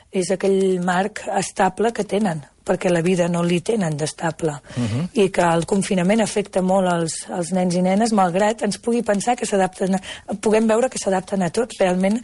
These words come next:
Speaker 1: ens ha impressionat molt el que han fet els nens i nenes. Nosaltres, per exemple,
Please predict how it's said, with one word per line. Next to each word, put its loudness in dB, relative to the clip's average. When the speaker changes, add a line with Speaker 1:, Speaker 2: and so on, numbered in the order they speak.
Speaker 1:
ens 0
ha 2
impressionat 2
molt 2
el -2
que -6
han -4
fet -2
els -2
nens -2
i -2
nenes. -2
Nosaltres, 0
per 0
exemple, 0